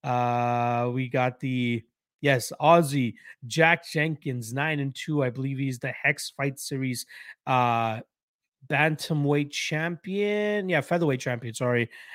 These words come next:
Um, Eternal M M A champion as well, if I'm not mistaken. So he has a ton of titles down there, down under, and he is currently riding a, uh, f-, seven fight winning streak, or sorry, six fight winning streak. Uh, very solid performances.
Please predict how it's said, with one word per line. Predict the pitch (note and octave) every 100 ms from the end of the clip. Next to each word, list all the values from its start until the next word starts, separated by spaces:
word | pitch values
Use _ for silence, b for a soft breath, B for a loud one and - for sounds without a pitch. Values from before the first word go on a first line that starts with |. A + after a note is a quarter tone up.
| B
Um, | C3 B2+ A#2+ A2+ A2+
Eternal | D3 - D#3+ D#3+
M | D3+
M | D3 D3
A | D3
champion | C#3+ D3 C#3+ D3 C#3
as | B2
well, | C#3+ C#3
if | C3+
I'm | C3+
not | C3+ C3+
mistaken. | C3 D3 C#3 B2+ C3 B2 B B B
So | - C#3
he | C#3+
has | D#3+
a | C#3+
ton | E3+
of | F3
titles | C#3+ D#3+ D#3+
down | C3+ C#3+ C#3
there, | C#3 C3+
down | C3 C3 B2+
under, | D3 E3+ C#3+ C3 B2 B B B
and | C3 C3
he | - C#3
is | C3+
currently | - D3+ D#3 D#3
riding | C3+ C3 C#3 C3 C3+
a, | C#3 C3 B2+ A#2+ B B B _
uh, | C3 A#2+ A#2 A#2 A#2 A#2
f-, | A2+ - -
seven | - - D#3+ D3+ D#3+
fight | D3+ - - D#3 D#3 _
winning | C3 C3 E3+ F3
streak, | - - E3+ E3 D#3+
or | C#3
sorry, | - D3
six | B2 - D3
fight | - D3
winning | C#3+ C#3
streak. | C#3 - D3 C3 B B B
Uh, | - B2+ A#2+
very | G#2+ D3 F3 E3+
solid | - D3 C#3+ C3
performances. | - - C3+ C3+ B2+ C#3+ B2+